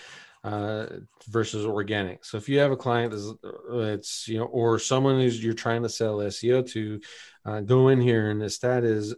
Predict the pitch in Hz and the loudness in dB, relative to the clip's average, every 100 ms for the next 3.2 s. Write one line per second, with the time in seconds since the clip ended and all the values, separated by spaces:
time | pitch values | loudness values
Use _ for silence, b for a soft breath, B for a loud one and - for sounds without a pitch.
0 | - 110 110 120 117 110 123 143 160 165 | -6 -6 0 4 4 6 6 4 2 0
1 | - - 123 131 143 147 117 139 160 - | -6 -2 2 4 6 4 4 4 4 2
2 | 139 131 - - 127 123 117 - 135 120 | 0 0 -6 -10 -10 -8 -10 -6 -2 0
3 | 107 107 | 0 -4